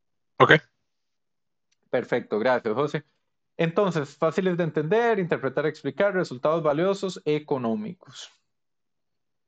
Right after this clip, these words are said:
Speaker 2: Y luego vamos a tener los experimentos factori-, eh, factoriales.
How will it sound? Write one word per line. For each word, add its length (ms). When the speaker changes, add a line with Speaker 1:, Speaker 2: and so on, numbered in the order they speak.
Speaker 2:
Y 400
luego 360
vamos 220
a 160
tener 280
los 680
experimentos 960
factori-, 540
eh, 260
factoriales. 800